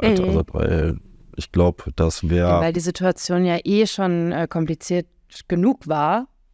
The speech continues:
Speaker 3: für, für das Kind. Ähm, und da will man ja dann irgendwie für eine Konstante sorgen,
Speaker 2: Mhm.
Speaker 3: denk ich.
Speaker 2: Und hattet ihr dann auch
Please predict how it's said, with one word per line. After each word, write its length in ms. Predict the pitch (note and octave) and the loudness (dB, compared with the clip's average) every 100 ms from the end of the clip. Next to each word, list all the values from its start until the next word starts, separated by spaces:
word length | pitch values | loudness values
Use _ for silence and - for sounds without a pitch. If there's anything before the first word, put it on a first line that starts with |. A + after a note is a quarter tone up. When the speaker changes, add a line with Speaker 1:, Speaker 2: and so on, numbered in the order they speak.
| _ _ | _ _
Speaker 3:
für, 480 | _ F#3+ E3+ F3 D#3 | _ -2 0 0 -2
für 320 | - E3 D#3 | -4 -2 -2
das 180 | C#3+ - | -4 -2
Kind. 480 | B3 B3 B3 - - _ _ _ _ _ _ - | 2 2 2 -4 -12 _ _ _ _ _ _ -6
Ähm, 520 | F3 D#3+ D#3 D3+ D3 | -4 -2 0 -2 -2
und 300 | - E3+ D#3 | -4 -4 -2
da 140 | D#3 | -2
will 80 | D3+ | 0
man 260 | E3 D#3+ D#3 | 0 0 0
ja 120 | D3 | -2
dann 480 | D3+ D3+ D3 D3 - _ | -2 0 0 -2 -6 _
irgendwie 600 | - D#3 D3+ D3 D3 D3 - _ _ _ _ | -2 0 0 0 0 0 -6 _ _ _ _
für 180 | - - | -10 0
eine 100 | D#3+ | 0
Konstante 560 | - D#3 - D3+ D#3 D3+ | 2 -2 0 0 0 -2
sorgen, 480 | C#3 B2+ C3+ C3 - _ _ _ _ - _ | -2 -2 0 -2 -4 _ _ _ _ -20 _
Speaker 2:
Mhm. 360 | G#3+ F3+ E3 F3+ _ _ _ | 0 0 0 -4 _ _ _
Speaker 3:
denk 240 | C#3 C3 C3+ | -4 -4 -4
ich. 160 | - - - - - - - _ _ - - - _ _ _ - - | -16 -18 -20 -20 -20 -20 -20 _ _ -20 -20 -20 _ _ _ -20 -2
Speaker 2:
Und 200 | G3+ F3+ | 0 2
hattet 240 | A3+ G3+ | 0 2
ihr 80 | G3+ | 2
dann 160 | F#3+ D3 | 2 -2
auch 160 | D#3 | -6